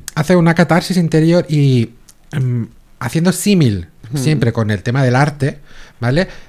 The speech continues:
Speaker 1: El Sam Savage lo que hace es como una, una, mm, alegoría, ¿vale?
Speaker 2: Ujú.
Speaker 1: Como te he comentado antes, al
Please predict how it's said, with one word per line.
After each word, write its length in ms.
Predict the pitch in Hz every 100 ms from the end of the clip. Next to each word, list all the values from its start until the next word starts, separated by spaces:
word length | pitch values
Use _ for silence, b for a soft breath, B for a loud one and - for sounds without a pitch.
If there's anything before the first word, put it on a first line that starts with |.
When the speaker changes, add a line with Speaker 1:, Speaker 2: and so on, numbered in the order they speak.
| -
Speaker 1:
El 760 | 143 139 135 131 127 123 120 113
Sam 220 | 117 147 156
Savage 380 | 156 165 175
lo 80 | 156
que 80 | 143
hace 260 | 143 165 170
es 140 | 165 B B B -
como 220 | 131 139
una, 260 | 151 175 170
una, 840 | 151 - 143 156 151 143 131 123
mm, 360 | 113 110 107 -
alegoría, 680 | 123 127 123 120 135 175 233 - -
¿vale? 160 | 151 175
Speaker 2:
Ujú. 60 | 123
Speaker 1:
Como 140 | 135
te 80 | 120
he 40 | 117
comentado 440 | 131 123 120 110
antes, 340 | 113 113 156 B B B
al 360 | 117 120 117